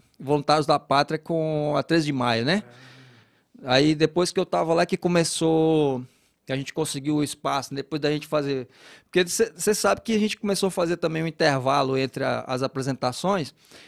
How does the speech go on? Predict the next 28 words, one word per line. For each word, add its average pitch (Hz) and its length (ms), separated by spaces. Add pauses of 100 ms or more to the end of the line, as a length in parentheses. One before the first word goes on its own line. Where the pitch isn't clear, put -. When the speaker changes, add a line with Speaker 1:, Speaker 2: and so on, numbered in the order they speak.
(120)
Speaker 1:
e 139 60
eu 156 80
peguei 180 220
um 190 60
tijolo 170 320
de 156 80
construção 160 840 (440)
e 147 80
coloquei 160 440
no 165 120
pé 156 240
do, 151 280
do 139 120
microfone 151 420
e - 40
falei, 170 160
"Ó, 143 120
entre 196 220
os 175 100
intervalos 151 540
aqui, 160 280
o 180 40
microfone 165 680 (100)
é 160 160
da, 185 240 (140)
é 160 100
do 202 140
povo." 131 540